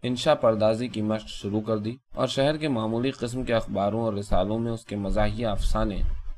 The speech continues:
शाये होने लगे। उसने जब सनद हासिल की तो इस शक्ल से उसको खासी आमदनी होने लगी थी,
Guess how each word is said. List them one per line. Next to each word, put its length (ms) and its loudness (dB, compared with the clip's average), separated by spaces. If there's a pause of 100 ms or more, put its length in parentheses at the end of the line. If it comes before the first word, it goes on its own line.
(120)
शाये 240 4
होने 260 -4
लगे। 240 -10 (720)
उसने 260 2
जब 120 6
सनद 320 2
हासिल 300 2
की 180 -4
तो 120 -4
इस 140 -2
शक्ल 300 0
से 140 -4
उसको 280 -6
खासी 340 -4
आमदनी 420 0
होने 200 0
लगी 260 -2
थी, 220 -10